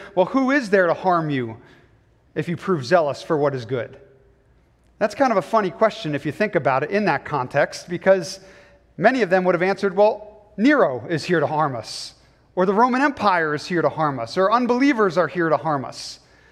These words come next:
But I'm not sure that that's exactly what Peter's meaning is here. I think Peter's saying, "Who can ultimately harm you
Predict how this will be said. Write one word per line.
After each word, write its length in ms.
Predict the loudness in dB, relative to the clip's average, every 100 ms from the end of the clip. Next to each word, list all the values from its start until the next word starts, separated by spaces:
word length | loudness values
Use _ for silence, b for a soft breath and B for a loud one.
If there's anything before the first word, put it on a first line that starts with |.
| b b b b b
But 120 | 0 0
I'm 200 | 2 0
not 160 | -2
sure 240 | -2 0 2
that 140 | 4
that's 240 | 2 2
exactly 400 | -2 0 0 -2
what 200 | 0 0
Peter's 360 | -2 -2 -2 0
meaning 320 | -2 0 -2
is 180 | -4 -8
here. 300 | -8 -8 -10 -18 _ b b b b b b b b _ _ _ _
I 100 | -4
think 340 | 0 -2 -2
Peter's 320 | -2 0 0 2
saying, 320 | 2 2 0
"Who 220 | -2 -4
can 320 | -2 -4 -4 0
ultimately 680 | 0 0 -4 -4 -4 -6
harm 400 | -6 -2 -2 -2
you 200 | -6 -8